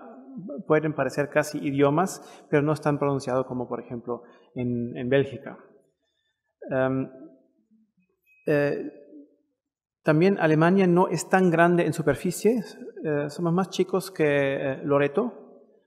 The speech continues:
pero con ochenta y dos millones de habitantes. Em, Alemania es la quinta economía del mundo y la más importante dentro de Europa. Em, el P I B de Alemania del,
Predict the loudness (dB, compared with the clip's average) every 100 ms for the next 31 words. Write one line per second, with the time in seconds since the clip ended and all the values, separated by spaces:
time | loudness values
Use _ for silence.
0 | _ _ 0 0 -2 -12 -6 -6 -4 -8
1 | -10 -6 -6 -6 -6 -6 -6 -6 -6 -6
2 | -4 -4 -4 -4 -8 -14 -18 _ _ _
3 | _ _ _ _ _ _ _ _ 0 4
4 | 4 2 -2 0 2 2 0 0 0 0
5 | -2 -2 0 2 2 2 2 2 2 2
6 | 0 -2 -12 -20 -16 -12 -8 -8 -6 -6
7 | -4 -2 -2 -2 -2 -2 -6 -6 -4 -2
8 | 0 0 -4 -10 -14 -20 _ _ _ _
9 | _ -2 2 2 2 -4 -6 -4 0 0
10 | 2 4 4 4 2 2 2 2 2 0
11 | -2 -4 -8 -14